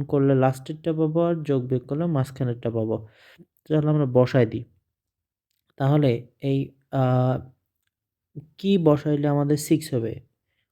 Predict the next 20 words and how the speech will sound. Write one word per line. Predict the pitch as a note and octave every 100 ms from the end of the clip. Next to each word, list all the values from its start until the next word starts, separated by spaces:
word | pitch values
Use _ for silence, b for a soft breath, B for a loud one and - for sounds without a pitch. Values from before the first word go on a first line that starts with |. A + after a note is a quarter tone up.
| _
কোন | C#3 C3+
দুটো | C#3 C#3+
সং-, | C#3 D3 C#3 C#3+ C#3 D3
সংখ্যা | - C3+ C3+ C#3+
বসালে | C#3+ - D3+
সিক্স | C#3 C3 -
হবে? | B2
এখন | B2+ C#3+ C#3
খেয়াল | D#3+ D3+
করো, | - B2 D3+ D#3 B B B _
ছয়ের | - C3 C3
যদি | C3 C3
আমরা | C#3 C3 B2+
লসাগু | B2+ C3 D3 B2 A#2+
করি | B2 A#2+ B2
তাহলে | B2+ B2 B2
দুই | B2 C3 C3
পাচ্ছি, | C3 B2+ - -
তিন | D#3 - C3+ A#2+
পাচ্ছি। | B2 A#2+